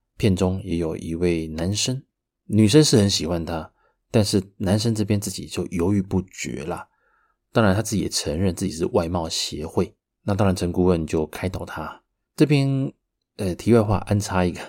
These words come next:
呃，前阵子可能大家对于，哦，可能网络上还有像一些部落客，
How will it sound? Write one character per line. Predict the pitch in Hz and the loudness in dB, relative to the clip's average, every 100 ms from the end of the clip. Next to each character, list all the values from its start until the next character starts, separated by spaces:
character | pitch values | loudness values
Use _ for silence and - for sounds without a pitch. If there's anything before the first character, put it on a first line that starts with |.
| _ | _
呃， | - 90 | 0 0
前 | 92 120 | 4 6
阵 | 156 139 | 8 8
子 | 104 82 | 8 4
可 | - | 2
能 | 80 | 0
大 | 90 | 2
家 | 98 98 | 2 6
对 | 107 90 | 8 6
于， | 78 80 _ _ | 6 -2 _ _
哦， | - | -10
可 | 78 80 | -6 -4
能 | 78 | -4
网 | 78 87 | -2 -2
络 | 90 | 0
上 | 92 82 80 | 0 -2 -2
还 | 85 | 0
有 | 82 | 0
像 | 78 - 85 | 0 -2 -2
一 | 82 | -4
些 | - 85 82 82 - - | -4 -2 -2 -4 -8 2
部 | 98 | 6
落 | 95 | 6
客， | - 107 | 4 -2